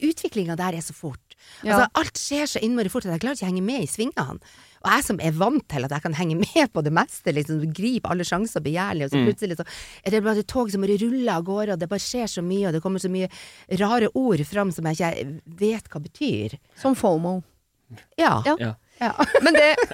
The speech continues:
Speaker 2: hvis jeg skal gi
Speaker 1: <laughs> Høres jeg veldig gammeldags ut?
Speaker 2: Ja, men et, eh, råd da,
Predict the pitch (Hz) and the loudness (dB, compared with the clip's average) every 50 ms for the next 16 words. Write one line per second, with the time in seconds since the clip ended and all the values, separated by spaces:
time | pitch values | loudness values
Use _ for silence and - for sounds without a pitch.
0 | - - - - 160 - 277 285 302 339 311 - - 302 285 - - 370 370 370 | -2 -4 -4 -4 -4 -2 0 2 2 2 2 4 4 2 4 6 6 6 6 6
1 | 294 269 254 240 240 240 214 240 254 269 226 233 233 - - - - 220 349 - | 6 4 4 4 4 4 4 2 2 2 2 0 0 -2 -2 -4 -2 -2 -2 -2
2 | - - - - 302 311 330 311 - 294 - - - 311 285 269 269 269 269 277 | -4 -2 2 4 4 6 4 2 2 -2 -2 -2 2 2 4 4 6 6 6 6
3 | 302 349 370 403 | 6 4 4 2